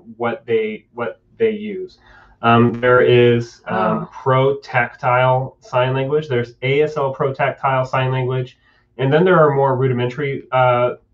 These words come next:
Speaker 1: um, tactile sign languages. Um, and so depending on what it is that they are personally familiar with will kinda dictate what is used. Um,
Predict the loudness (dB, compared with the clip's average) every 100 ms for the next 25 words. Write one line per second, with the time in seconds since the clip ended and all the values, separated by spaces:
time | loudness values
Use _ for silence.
0 | _ -10 -10 -10 -14 -12 -4 -4 0 0
1 | 0 -2 -4 -2 -4 -4 -6 -6 -8 -12
2 | -8 -6 -6 -8 -14 _ _ _ -6 0
3 | 2 4 2 0 -4 _ _ _ _ -4
4 | -4 0 2 6 6 4 2 0 -2 -6
5 | -2 -2 -2 -8 -6 -6 -6 -8 -6 -4
6 | -2 -4 -6 _ _ -6 -4 -4 -4 -2
7 | 0 0 0 0 -4 -4 -2 -2 -4 -6
8 | -4 -4 -6 -4 -4 -4 -8 -10 -10 -12
9 | -8 -6 -6 -8